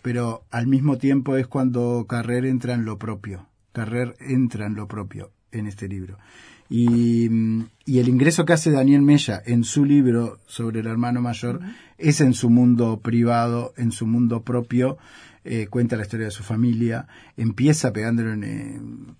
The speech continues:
Speaker 1: entre comillas, una cachetada, una, una peleita con la madre en el,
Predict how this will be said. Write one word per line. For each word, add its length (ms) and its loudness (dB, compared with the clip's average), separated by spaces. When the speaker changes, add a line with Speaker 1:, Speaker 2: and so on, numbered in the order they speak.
Speaker 1:
entre 340 -8
comillas, 500 -2
una 220 -4
cachetada, 680 -4
una, 220 -2
una 240 0
peleita 480 -2
con 160 -4
la 100 -4
madre 640 -4
en 100 -6
el, 420 -10